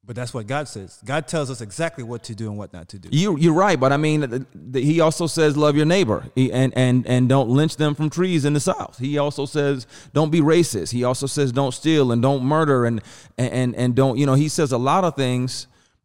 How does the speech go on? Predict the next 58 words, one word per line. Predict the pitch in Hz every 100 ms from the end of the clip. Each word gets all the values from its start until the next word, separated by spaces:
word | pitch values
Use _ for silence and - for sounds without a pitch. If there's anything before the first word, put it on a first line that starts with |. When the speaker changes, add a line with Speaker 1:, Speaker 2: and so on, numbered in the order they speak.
| -
Speaker 2:
um, | 127 127 123 120 113 110 _ _ _ _ _ _ _
Speaker 1:
The | 135
Speaker 2:
but | 135 147 139
Speaker 1:
bi- |
Speaker 2:
we | 160
do | 156 170
it | 185
anyway. | 226 160 90 - _ _ _ _ _ _
People | 185 165
do | 180
it | 196
anyway. | 226 143
Speaker 1:
Not | 285 277 285 254
all | 233 220 202
of | 175
us. | 180 180 185
Like, | 208
Speaker 2:
Not, | 247 254 233
no. | 233 160
Speaker 1:
and, | 139 214
and, | -
and, | 202
like, | 202 185 - _ _ _ _ _ -
even | 240 254
if, | 226 190
like, | 180 185
I'm, | 185
I'm | 185 190
a |
sinner. | - 180 143 80 139 _ _ _ _ _ _ -
If | 135
I | 170
stumble, | 160 - 175 170 180
if | 160
I | 135
fail, | 123 151 165 170 185 202 _ _
if | _
I | 127
fall, | 117 156 165 185
I | 139
have | 143
to | 120
be | 120
honest | 123 127 107 -
about | 92
Speaker 2:
Right. | 165 117
Speaker 1:
it. | - _ _ -
So, |
like, | 120 107 - _ _ -
I |
have | 123 143
to | 117
keep | - 147
it | 135
one | - 120
hundred. | 117 139 110 104
Like, | 98 -
if, | 113